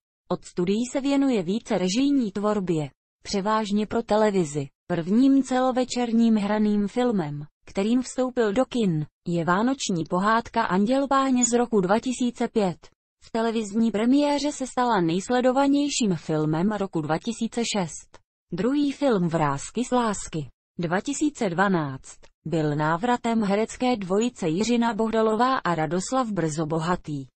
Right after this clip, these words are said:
V roce dva tisíce sedm obdržel od České filmové a televizní akademie, Č F T A,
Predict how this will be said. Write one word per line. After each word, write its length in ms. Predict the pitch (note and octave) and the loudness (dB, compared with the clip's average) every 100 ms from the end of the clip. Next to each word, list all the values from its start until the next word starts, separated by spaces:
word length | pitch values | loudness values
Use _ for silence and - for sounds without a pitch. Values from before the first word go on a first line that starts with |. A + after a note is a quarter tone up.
| _ - | _ -6
V 60 | F#3 | -4
roce 260 | G3+ C#4 | -2 -4
dva 160 | C4+ C#4 | -2 -4
tisíce 440 | D4 - C4+ D4 C4+ | -4 -2 -2 -2 -2
sedm 380 | F#3 E3 E3 - | 0 0 0 -2
obdržel 720 | - D3+ E3 D#3 D#3 D#3+ G#3+ - | -4 -4 -2 -2 -2 -2 -4 -4
od 180 | A#3+ - | -6 -6
České 400 | C#4+ C4+ A#3+ F#3+ | -6 -4 -4 -4
filmové 640 | - A3+ B3 B3 A#3+ A#3+ | 0 2 4 4 2 0
a 140 | - G3 | -4 -2
televizní 600 | G#3 G#3 G3+ F#3 F3 D#3+ | 0 2 0 0 -2 -2
akademie, 680 | D3+ D#3+ E3 E3 D3+ C3+ C#3 _ _ - - | -4 -2 -2 -2 -2 -6 -10 _ _ -10 -2
Č 280 | B3 C4+ - | 0 0 -2
F 340 | B3 B3+ - - | -4 -6 -8 -8
T 320 | A#3+ A3+ A3+ - | -2 0 -2 -4
A, 440 | G3+ G3 F#3 D#3 | -2 -2 -2 -8